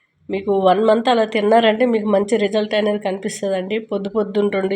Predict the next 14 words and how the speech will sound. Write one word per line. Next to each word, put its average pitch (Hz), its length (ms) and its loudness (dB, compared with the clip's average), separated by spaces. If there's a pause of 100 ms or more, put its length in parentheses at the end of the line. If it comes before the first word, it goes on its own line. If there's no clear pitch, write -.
ఎల్లుల్లి 214 320 -2
రెబ్బలు 190 320 -2 (140)
పచ్చివే 214 420 -2
నవిలినట్టయితే 196 760 0 (760)
మీకు 202 280 -2
రోగనిరోధక 208 640 4
శక్తి 196 260 -6
పెరగడమే 196 440 2 (100)
కాకుండా 196 380 -2
మోకాళ్ళ 190 320 0
నొప్పులు 196 320 -2
కూడా 196 200 2
తగ్గిపోతాయండి. 190 760 -2 (400)
ఎవరైనా 208 440 2